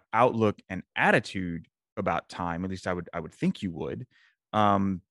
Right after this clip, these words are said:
because there's no question that, especially with particular types of facilities, there's no question that you are going to continue owning these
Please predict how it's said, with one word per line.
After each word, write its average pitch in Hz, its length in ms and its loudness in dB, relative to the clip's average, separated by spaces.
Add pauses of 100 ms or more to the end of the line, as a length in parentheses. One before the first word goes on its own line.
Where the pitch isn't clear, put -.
(300)
because 95 640 2
there's 101 240 0
no 110 140 4
question 92 800 0 (960)
that, 101 300 4
especially 101 400 -2
with 92 160 -6
particular 98 420 -2
types - 320 -2
of - 80 -14
facilities, 104 500 0
there's 104 220 2
no 120 180 8
question 104 760 0
that 92 140 -2
you 107 220 -2
are 101 100 4
going 95 260 -6
to 87 80 -14
continue 87 500 -8
owning 92 420 -4 (680)
these 95 420 -4